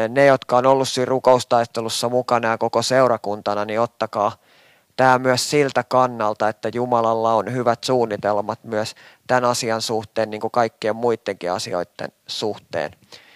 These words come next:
Mutta uusi vuosi ja uudet kujeet, niinhän sitä yleensä sanotaan. Vaikka nyt eletäänkin jo, jo tammikuun ihan, tota niin, viimeisiä hetkiä,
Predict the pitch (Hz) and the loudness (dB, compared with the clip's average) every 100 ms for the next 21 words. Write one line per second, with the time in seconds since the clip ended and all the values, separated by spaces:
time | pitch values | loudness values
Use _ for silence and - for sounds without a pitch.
0 | _ _ _ _ _ _ _ _ _ _ | _ _ _ _ _ _ _ _ _ _
1 | _ 175 214 247 262 - 214 220 226 185 | _ 4 10 10 10 8 8 12 12 10
2 | 175 160 113 143 165 180 160 - - 160 | 6 2 0 6 8 10 8 6 4 4
3 | 139 123 117 151 156 151 131 147 151 143 | 6 4 4 2 2 2 4 4 6 6
4 | 131 - 143 135 123 - 101 110 151 - | 4 2 2 4 2 0 2 4 4 4
5 | 156 156 160 165 160 151 143 - 143 139 | 4 6 8 8 8 8 6 6 6 6
6 | 123 - - _ _ - 165 185 165 - | 6 -6 -20 _ _ 6 10 12 10 4
7 | - - 151 156 151 139 139 139 143 135 | 0 6 8 8 2 6 4 6 4 4
8 | 131 - - 135 131 131 131 123 104 _ | 2 -8 2 4 4 2 2 -2 -6 _
9 | _ _ _ _ _ _ - 123 147 151 | _ _ _ _ _ _ -14 0 2 4
10 | 135 127 135 127 156 165 - 147 | 4 4 4 6 6 4 2 4